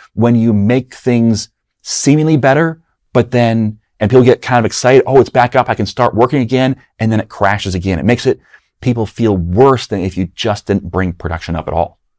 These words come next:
So test any change thoroughly. This will also protect you against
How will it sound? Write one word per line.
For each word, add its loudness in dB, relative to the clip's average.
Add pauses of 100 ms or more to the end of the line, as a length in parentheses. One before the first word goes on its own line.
(360)
So 2 (720)
test -4
any 0
change -4
thoroughly. -2
This -2
will 0
also -2
protect -8
you 0
against -4